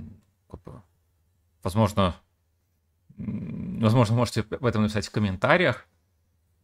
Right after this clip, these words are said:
Но в партии единственный шанс, в-, за всю эту партию белый упустил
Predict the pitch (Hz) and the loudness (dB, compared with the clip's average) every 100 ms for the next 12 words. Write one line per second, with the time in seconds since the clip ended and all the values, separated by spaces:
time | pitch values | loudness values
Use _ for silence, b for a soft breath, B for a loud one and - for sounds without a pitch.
0 | _ _ _ _ _ _ _ _ - 117 | _ _ _ _ _ _ _ _ -2 4
1 | 113 98 85 - _ _ _ _ _ _ | 6 4 2 -4 _ _ _ _ _ _
2 | _ _ _ _ _ - 208 123 - 123 | _ _ _ _ _ -20 -12 -2 4 4
3 | - 240 151 139 - 110 190 214 - _ | 4 -2 0 -2 -2 0 2 0 -4 _
4 | _ - 214 - _ _ - 117 127 127 | _ -6 -6 -10 _ _ -4 -2 0 -2
5 | 117 101 - 214 214 101 104 156 113 101 | -2 -4 4 4 4 -4 0 2 0 -2
6 | 113 - 269 | -6 -4 -6